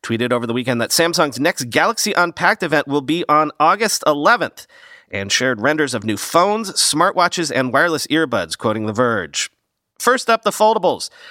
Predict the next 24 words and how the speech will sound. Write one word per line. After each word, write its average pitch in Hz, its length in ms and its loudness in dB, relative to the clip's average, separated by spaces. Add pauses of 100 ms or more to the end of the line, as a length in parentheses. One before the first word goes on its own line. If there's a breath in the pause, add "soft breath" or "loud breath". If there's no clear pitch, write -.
(160 loud breath)
Blass 123 280 0
has 131 140 0
already 139 220 2
leaked 143 320 -4
what 139 160 2
appear 147 320 -2
to 143 80 -4
be 143 220 -2
official 156 340 -2
renders 151 340 2
of 135 160 -2
the 135 120 0
rumored 135 320 -2
Galaxy 139 500 0
Z 127 280 -2
Fold 131 360 -2
three, 208 260 -2
which 156 280 -2
could 95 180 -6
support 104 400 -4
the 98 220 -8
S - 240 -2
Pen 110 280 -2
stylus, 175 440 0